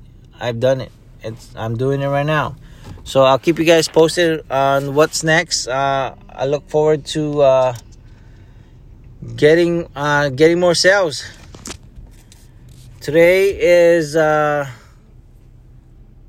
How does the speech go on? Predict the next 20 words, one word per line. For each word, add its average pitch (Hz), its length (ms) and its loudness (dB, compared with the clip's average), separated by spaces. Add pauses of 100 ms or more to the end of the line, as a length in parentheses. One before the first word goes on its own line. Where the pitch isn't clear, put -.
(160)
Thursday, 190 640 2
June 190 340 -2
seventeenth. 214 840 -2
First 226 300 2
sale 247 680 0
online. 247 720 0
Made 247 220 2
that 254 220 2
first 254 280 0
dollar. 262 480 2 (300)
Yes, 226 380 0
sir. 330 760 0 (1040)
And 208 460 -12
we're 208 100 -12
gonna 208 440 -10 (1160)
end 226 200 -14
it 233 100 -12
now 247 360 -12
with, 226 220 -14
uh, 190 380 -14